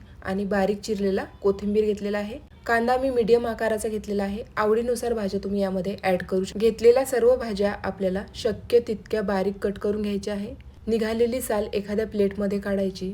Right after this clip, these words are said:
म्हणजेच नंतर पसारा होत नाही आणि आपली चिडचिड होत नाही. किचन नीटनेटकं राहायला मदत होते. कांदा, शिमला मिरची, टोमॅटो बारीक कट करून घ्यायचा आहे. इथं मी शिमला मिरची आणि टोमॅटो अर्धाच घेतलेला आहे.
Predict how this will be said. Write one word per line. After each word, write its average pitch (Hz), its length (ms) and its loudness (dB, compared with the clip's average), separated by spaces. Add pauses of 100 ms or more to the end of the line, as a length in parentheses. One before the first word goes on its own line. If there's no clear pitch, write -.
(140)
म्हणजेच 196 380 0 (360)
नंतर 202 360 2 (140)
पसारा 202 360 0
होत 202 300 -2
नाही 196 300 -2 (120)
आणि 185 160 -2
आपली 190 200 -4
चिडचिड 202 460 -2
होत 196 200 2
नाही. 202 220 -4 (220)
किचन 240 320 2 (120)
नीटनेटकं 214 460 0
राहायला 202 300 0 (100)
मदत 185 340 0
होते. 175 240 -6 (140)
कांदा, 196 440 0
शिमला 190 340 0
मिरची, 190 440 -4 (200)
टोमॅटो 190 420 2
बारीक 185 340 -2
कट 196 140 -2
करून 196 260 -2
घ्यायचा 185 300 -2
आहे. 185 200 -6 (300)
इथं 226 300 -2
मी 226 140 2
शिमला 208 360 2
मिरची 196 420 0 (100)
आणि 190 240 -2
टोमॅटो 185 520 -2
अर्धाच 190 420 0
घेतलेला 196 340 -2
आहे. 180 200 -8